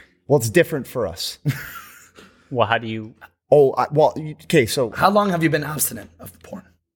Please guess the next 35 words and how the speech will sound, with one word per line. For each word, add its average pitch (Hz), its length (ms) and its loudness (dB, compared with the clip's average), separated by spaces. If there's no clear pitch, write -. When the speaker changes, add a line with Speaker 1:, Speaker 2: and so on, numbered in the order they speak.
Speaker 2:
Uh, 110 760 6
five 131 840 0
months. - 720 -4
Speaker 3:
Okay, - 480 -4
it's - 140 -10
new. 131 120 -8
Speaker 1:
Is 117 140 -6
it - 20 -2
like 156 140 4
quitting 151 260 4
cigarettes, 160 560 0
or 110 180 -2
is 104 140 -6
it 85 140 -8
just 104 220 -6
like - 360 -6
Speaker 2:
It's - 120 -2
not 190 160 4
an 120 60 4
addiction, 104 400 -4
though. 98 260 -8
Speaker 1:
Oh, 117 220 2
it, 101 160 -4
it 117 120 -2
is. 98 280 -4
Speaker 2:
Well, 185 140 6
it's 180 140 -2
no. 147 220 2
Well, 151 200 4
no, 160 180 4
no, 143 160 4
no. 131 60 4
I 123 120 6
don't. 196 320 0
Okay. 131 320 0